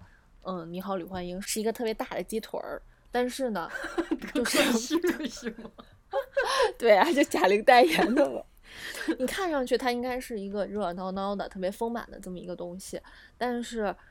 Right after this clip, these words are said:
Speaker 1: 你从一开始贾小玲说，呃，想让，想让她妈高兴，然后你感觉就只握到了这个鸡腿儿的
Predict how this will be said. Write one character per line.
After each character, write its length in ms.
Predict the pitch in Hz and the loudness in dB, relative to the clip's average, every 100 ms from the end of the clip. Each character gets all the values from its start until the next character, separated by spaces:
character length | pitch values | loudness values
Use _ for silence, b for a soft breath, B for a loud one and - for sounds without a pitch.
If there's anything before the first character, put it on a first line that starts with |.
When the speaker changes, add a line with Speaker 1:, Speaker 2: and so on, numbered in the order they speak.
| B - | B -14
Speaker 1:
你 80 | 202 | -10
从 160 | 196 226 | -4 -2
一 100 | 247 | -2
开 300 | - 240 254 | -2 -2 -2
始 260 | - 185 - 175 185 - | -4 -8 -8 -8 -10 -12
贾 140 | - 196 | -4 -2
小 140 | 202 | -2
玲 200 | 160 170 | -4 -8
说， 320 | 196 196 196 196 b b - | -6 -4 -4 -6 b b -10
呃， 180 | 190 175 | -8 -6
想 240 | 190 170 | -6 -6
让， 120 | 190 - | -8 -10
想 180 | - 175 | -10 -8
让 80 | |
她 120 | 190 202 | -6 -4
妈 180 | 208 | -4
高 180 | 196 202 | -2 -4
兴， 220 | 214 233 202 | -4 -4 -6
然 80 | - | -4
后 60 | 196 | -4
你 80 | 208 | -4
感 160 | 208 | -6
觉 100 | 175 | -8
就 140 | 185 208 | -8 -10
只 180 | - | -8
握 240 | 170 190 208 | -6 -2 0
到 200 | 208 190 | 0 -2
了 100 | 170 | -4
这 140 | - | -6
个 100 | 175 | -6
鸡 180 | 160 202 | -4 -6
腿 160 | - - | -4 -6
儿 40 | |
的 180 | - | -6